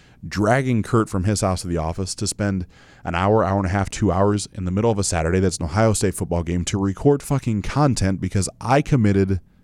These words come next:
to do it. I committed to a seven-day-a-week show. I committed to fourteen hundred sixty episodes. But even in the nature of that, there becomes a certain frequency and repetition that we all get,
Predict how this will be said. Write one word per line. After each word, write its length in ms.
to 100
do 240
it. 140
I 120
committed 400
to 120
a 40
seven-day-a-week 600
show. 320
I 120
committed 280
to 60
fourteen 300
hundred 260
sixty 260
episodes. 480
But 120
even 160
in 60
the 60
nature 300
of 120
that, 260
there 120
becomes 380
a 60
certain 300
frequency 480
and 120
repetition 760
that 140
we 140
all 220
get, 200